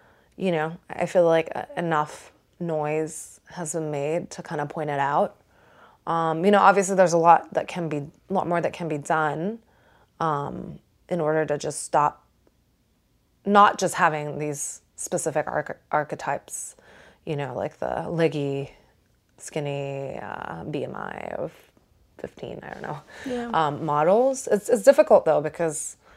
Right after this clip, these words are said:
Speaker 1: um, you know, at the end of the day, like, that's kind of how we've, the, our current state of society has been constructed, right? To see
Speaker 2: Yeah.
Speaker 1: that as our ideals.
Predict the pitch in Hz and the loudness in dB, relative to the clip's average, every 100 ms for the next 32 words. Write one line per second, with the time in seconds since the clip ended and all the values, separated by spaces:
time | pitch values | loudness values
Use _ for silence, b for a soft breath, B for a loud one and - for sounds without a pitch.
0 | b b b _ 160 151 147 151 160 160 | b b b _ -2 -2 -2 -2 -2 -4
1 | - _ 160 170 170 165 170 160 151 156 | -8 _ 2 4 4 4 4 4 4 0
2 | - - - - 170 - - 180 170 156 | -2 -10 -2 2 2 0 -6 -2 0 -2
3 | - - 160 151 151 151 147 _ _ _ | -2 2 6 6 4 0 -4 _ _ _
4 | _ _ _ 175 147 - - 165 156 143 | _ _ _ 0 2 0 0 2 2 0
5 | - 208 175 - _ - - 170 160 160 | 2 4 4 -2 _ -14 -2 0 0 -4
6 | 156 147 147 147 143 143 147 - 151 - | -2 -2 -2 -6 -8 -10 -10 -8 -8 -8
7 | 156 156 160 - 151 - 156 156 147 151 | -4 -4 -2 -6 -6 -4 -2 0 0 0
8 | 156 156 160 - b b b b b - | 2 0 0 -8 b b b b b -4
9 | 160 147 143 143 165 160 156 151 196 294 | 0 0 0 2 2 2 2 4 4 2
10 | - - | -6 -16